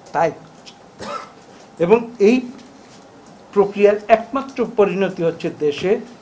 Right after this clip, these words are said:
একটি ক্ষয়িষ্ণু ভঙ্গুর অর্থনীতি। আজকে সেই চিত্র এখানে আমরা দেখতে পাচ্ছি। বাংলাদেশ শুধু, শুধু এই যে, এই যে অর্থনীতিতে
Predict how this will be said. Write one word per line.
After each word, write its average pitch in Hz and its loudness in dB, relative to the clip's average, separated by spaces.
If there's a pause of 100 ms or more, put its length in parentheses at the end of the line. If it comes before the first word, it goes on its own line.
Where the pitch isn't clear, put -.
(100)
একটি - -12 (380)
ক্ষয়িষ্ণু 214 4 (1300)
ভঙ্গুর 165 2 (240)
অর্থনীতি। 160 -6 (1900)
আজকে 202 2 (260)
সেই 196 -2 (160)
চিত্র 180 -2 (100)
এখানে 160 -8 (120)
আমরা 135 -8
দেখতে 131 -10
পাচ্ছি। 165 -6 (500)
বাংলাদেশ 165 2 (560)
শুধু, 165 -6 (360)
শুধু 175 -4
এই 180 -2
যে, 185 -2
এই 185 -2
যে 185 -2 (120)
অর্থনীতিতে 175 -8